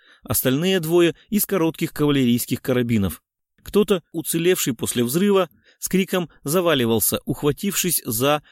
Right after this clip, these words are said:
пробитое плечо. Кто-то падал на пол и уползал, сталкиваясь с такими же в узкости единственной двери. Самым спокойным в потном, залитом кровью безумии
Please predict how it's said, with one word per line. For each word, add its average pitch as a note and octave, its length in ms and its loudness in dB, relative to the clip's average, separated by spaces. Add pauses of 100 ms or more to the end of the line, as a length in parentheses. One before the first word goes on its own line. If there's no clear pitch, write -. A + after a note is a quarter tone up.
(140)
пробитое C3 480 0
плечо. A#2+ 480 -2 (140)
Кто-то G#3 280 0
падал A2 360 0
на D3+ 200 2
пол E3 200 0
и - 180 -6
уползал, C#3+ 720 0 (180)
сталкиваясь C#3+ 720 0
с - 100 -6
такими B2+ 400 0
же B2 220 0 (160)
в A#2 300 -2
узкости C#3+ 500 -2
единственной A#2+ 640 2
двери. A#2 440 0 (400)
Самым G3 340 0
спокойным F#3 640 2
в - 160 -6
потном, D3+ 460 0
залитом A#2+ 420 0
кровью A2+ 420 0
безумии D#3 640 -2